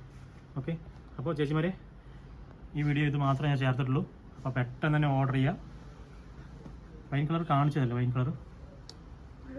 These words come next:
Speaker 2: വേറെ കഥകളി.
Speaker 1: വൈൻ കളർ ആദ്യം കാണിച്ചത് വൈൻ, വൈൻ തന്നെ. വൈനിൽ കഥകളിയാണ്. ഓക്കെ,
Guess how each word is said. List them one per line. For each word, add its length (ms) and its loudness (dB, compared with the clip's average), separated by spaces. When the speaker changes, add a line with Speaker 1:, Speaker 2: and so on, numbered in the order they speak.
Speaker 2:
വേറെ 260 -6
കഥകളി. 300 -8
Speaker 1:
വൈൻ 220 0
കളർ 200 -2
ആദ്യം 220 2
കാണിച്ചത് 260 2
വൈൻ, 140 2
വൈൻ 180 -4
തന്നെ. 180 -8
വൈനിൽ 320 4
കഥകളിയാണ്. 420 6
ഓക്കെ, 140 -2